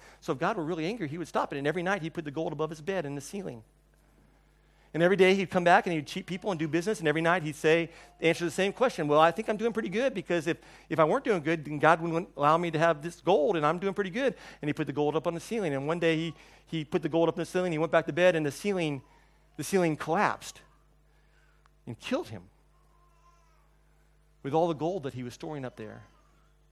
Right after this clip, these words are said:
Sometimes we think that because we don't experience heartache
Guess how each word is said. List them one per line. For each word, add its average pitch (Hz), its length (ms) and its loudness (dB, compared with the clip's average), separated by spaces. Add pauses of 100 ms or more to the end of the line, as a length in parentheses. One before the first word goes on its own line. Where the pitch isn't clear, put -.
(1400)
Sometimes 196 520 2
we 165 160 -2
think 214 520 2 (720)
that 160 140 0
because 180 360 6
we 180 380 2
don't 180 400 4
experience 175 800 0 (200)
heartache 160 480 2